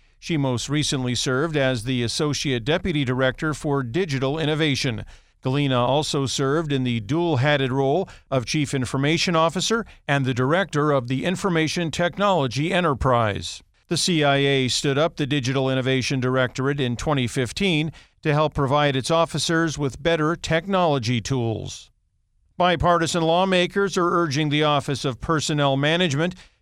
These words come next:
to do more to make federal employees aware of their options for paid paternal leave. For the last couple of years, feds have had the possibility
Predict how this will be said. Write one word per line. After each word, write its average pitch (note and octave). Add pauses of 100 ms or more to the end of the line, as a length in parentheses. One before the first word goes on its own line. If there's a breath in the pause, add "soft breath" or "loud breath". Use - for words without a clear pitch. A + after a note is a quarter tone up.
to E3+
do G3+
more G3
to E3
make D#3+
federal E3+
employees D#3+
aware F3
of C3+
their D3+
options F3
for D3+
paid F3+
paternal E3
leave. C#3 (260)
For G3+
the D#3+
last C#3+
couple C#3+
of A#2
years, D#3
feds E3
have A#2+
had F#3+
the E3
possibility C3